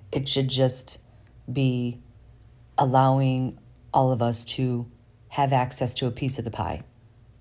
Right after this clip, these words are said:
not white wealthy people take all the pie and everybody else gotta scrounge around for a crumb. <laughs> You know, like, it's crazy to me. So be good to yourself,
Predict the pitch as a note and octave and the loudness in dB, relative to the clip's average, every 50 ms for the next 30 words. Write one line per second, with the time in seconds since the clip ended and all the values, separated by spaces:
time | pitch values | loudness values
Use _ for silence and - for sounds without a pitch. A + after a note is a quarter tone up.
0 | - - - B2 B2+ A#2+ A#2 A2 - - - - - - - - - - - - | -20 -10 -8 -4 -2 -2 -2 -2 -4 -6 -12 -20 -20 -20 -20 -20 -20 -20 -20 -20
1 | - - - _ - B2+ B2+ C#3 C3+ C3 C3 C3+ - B2+ C3+ C3 C3 C3+ B2+ C3+ | -20 -20 -20 _ -6 0 2 2 2 2 0 -2 -2 0 2 2 2 0 -2 -4
2 | - B2 A#2+ - A#2+ B2 A#2+ - A#2+ A2+ - B2 C#3 D3 C#3 B2 A#2+ A2+ - C3 | -4 -6 -4 -2 -4 -4 -2 -4 -4 -2 2 2 2 2 2 0 -2 -4 -2 -2
3 | B2 A#2+ A#2+ A2 A2 B2 C3 B2+ A#2+ B2 B2 B2+ B2 A#2 A#2 - - A2+ G#2 - | 0 0 0 0 0 -2 -2 -2 -2 0 0 0 0 0 -2 -2 -2 -2 -2 -2
4 | - - A#2+ A#2 B2 A#2+ A#2+ A#2+ A2+ A2+ A2+ - A#2+ A2 G#2+ - - A2 G2+ - | -2 -2 0 0 0 0 0 0 0 0 -2 -2 -2 -4 -4 -4 -4 -4 -4 -4
5 | G2 G2+ - - - - - - - - - - - - - - - - - - | -6 -8 -10 -12 -20 -20 -20 -20 -20 -20 -20 -18 -4 -2 0 2 2 0 -2 -6
6 | - - - - - - - F#3 - - E3 F3 F3 - F#3 D#3 D3+ D#3+ D#3+ - | -14 -18 -18 -20 -20 -8 -6 -6 0 2 2 2 4 4 4 4 4 4 0 -6
7 | - - - - - - - - - - - - - - - - - - - - | -14 -18 -18 -18 -18 -18 -20 -20 -20 -20 -20 -20 -20 -18 -18 -18 -18 -20 -20 -20
8 | - - - - - - - - - - C#3+ C#3+ C#3 A#2 A#2+ A2+ A2+ G#2 F2+ G2+ | -20 -20 -20 -20 -20 -20 -16 -14 -4 0 2 4 4 4 2 2 0 0 -2 -2
9 | - - A#2+ A#2 A#2 A#2+ A#2 - - - - - - _ _ - - - - - | -2 0 0 0 0 -2 -6 -12 -20 -20 -20 -20 -20 _ _ -20 -20 -20 -20 -20
10 | - - - - - - - - C3+ C3+ - D3 C#3+ - D#3+ D#3+ D#3+ - C#3+ C3+ | -20 -20 -20 -20 -20 -20 -10 -8 -8 -2 -2 -2 0 0 0 0 0 2 2 2
11 | C3 C3+ C#3 C3+ C3+ - - | 2 2 0 -2 -6 -12 -18